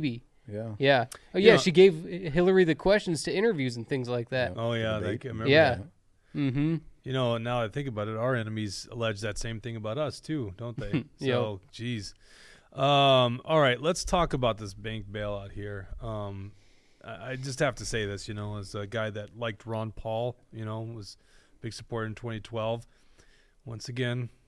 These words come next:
Speaker 3: old Ron, he
Speaker 1: <laughs>
Speaker 3: knew, he knew all about this thing, and it's like there's a moral hazard with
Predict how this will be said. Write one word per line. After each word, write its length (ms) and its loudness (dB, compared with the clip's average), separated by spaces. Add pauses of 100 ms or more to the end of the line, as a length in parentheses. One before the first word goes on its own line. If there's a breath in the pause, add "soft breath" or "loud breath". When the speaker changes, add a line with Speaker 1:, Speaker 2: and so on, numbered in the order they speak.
(320)
Speaker 3:
old 320 -10
Ron, 460 -2 (180)
he 100 2
Speaker 1:
<laughs> 0 -
Speaker 3:
knew, 420 -2
he 100 -6
knew 180 2
all 120 4
about 280 4
this 240 -6
thing, 260 -6
and 80 -6
it's 140 -8
like 200 -4 (240 soft breath)
there's 180 -2
a 60 2
moral 340 4
hazard 500 2
with 360 -6